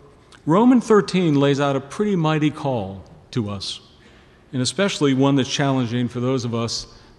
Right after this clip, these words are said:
that are here in Washington, D C. It's not like the polls of the culture give us. It's a different way.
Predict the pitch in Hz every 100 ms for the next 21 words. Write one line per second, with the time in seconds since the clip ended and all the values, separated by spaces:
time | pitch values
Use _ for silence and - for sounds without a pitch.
0 | - 120 113 123 120 113 113 110 110 107
1 | 101 104 - 113 107 95 - _ _ _
2 | _ _ _ _ _ _ _ _ _ -
3 | 123 - 151 170 156 156 - 175 180 147
4 | 143 139 196 175 131 104 104 107 104 117
5 | 135 117 147 170 147 139 123 101